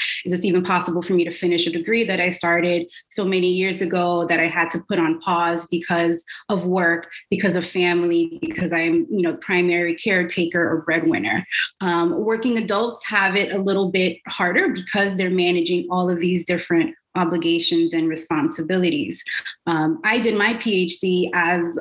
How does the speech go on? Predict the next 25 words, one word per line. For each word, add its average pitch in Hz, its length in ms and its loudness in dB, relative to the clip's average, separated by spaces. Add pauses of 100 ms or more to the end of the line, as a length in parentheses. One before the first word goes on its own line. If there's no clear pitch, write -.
a 185 180 2 (280)
full-time 202 560 2
employee, 185 840 2 (220)
mom, 190 680 2
and 185 200 -2
spouse. 202 480 0 (300)
And 202 160 2
so 185 500 0
I 202 120 2
can 208 200 0
relate 196 600 0
to 185 340 2
adults 208 600 -2
in, 180 180 2
in 175 200 0
terms 175 300 0
of, 170 180 -2
you 196 120 -2
know, 165 100 4
coming 180 300 0
back 170 220 0
to 196 60 -6
school 170 360 0
and 165 120 0
finishing, 165 680 0